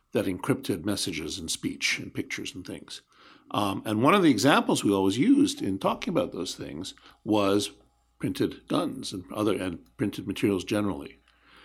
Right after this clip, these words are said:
So up until a couple years ago, where the consensus more or less was, and it wasn't totally settled 'cause it was mostly lower court and appellate courts and not the Supreme Court.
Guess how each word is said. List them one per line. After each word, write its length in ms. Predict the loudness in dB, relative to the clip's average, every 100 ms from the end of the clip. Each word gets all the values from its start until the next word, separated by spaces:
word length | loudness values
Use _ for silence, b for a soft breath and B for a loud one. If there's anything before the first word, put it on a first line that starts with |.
| b b
So 600 | -2 4 8 8 6 4
up 160 | 0 2
until 240 | 2 4
a 80 | 4
couple 240 | 4 2 4
years 260 | 6 6
ago, 280 | 4 2 2
where 160 | 0 0
the 80 |
consensus 680 | 0 -2 0 2 2 0 -2
more 360 | 0 2 4 4
or 40 |
less 380 | 4 2 0 -6
was, 480 | -4 -4 -4 -8 -12
and 80 | -8
it 80 |
wasn't 420 | 0 0 2 0 0
totally 300 | 2 4 2
settled 400 | 0 -2 -2 -4
'cause 160 | -2
it 40 | -2
was 140 | -2
mostly 460 | -2 -2 -2 -2 -4 B B -2
lower 200 | 0 0
court 280 | 0 -4
and 80 | -4
appellate 340 | -2 -2 -2 -4
courts 300 | -6 -6 -6
and 80 |
not 140 | -8 -6
the 80 | -8
Supreme 360 | -8 -10 -10
Court. 320 | -8 -12 -12